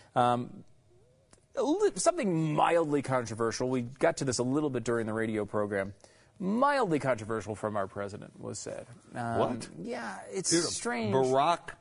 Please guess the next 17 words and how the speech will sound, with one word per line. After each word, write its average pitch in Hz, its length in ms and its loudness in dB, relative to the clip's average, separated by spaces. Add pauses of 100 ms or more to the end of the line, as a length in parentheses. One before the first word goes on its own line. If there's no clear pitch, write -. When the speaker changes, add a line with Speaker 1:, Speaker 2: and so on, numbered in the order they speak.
(380)
Speaker 2:
Hussein 147 400 0
Obama? 147 380 -6
Speaker 1:
Mm, 131 340 0
yes, 120 320 2
that 110 180 0
is 110 200 -2
his 123 140 -2
Speaker 2:
Okay. 143 140 -2
Speaker 1:
name. 98 240 -2 (480)
Uh, 123 220 4
he 185 480 2
was 160 180 0
talking 202 380 0
about 131 340 2
Ted 120 240 -2
Kennedy, 104 480 -4
and, 117 280 -4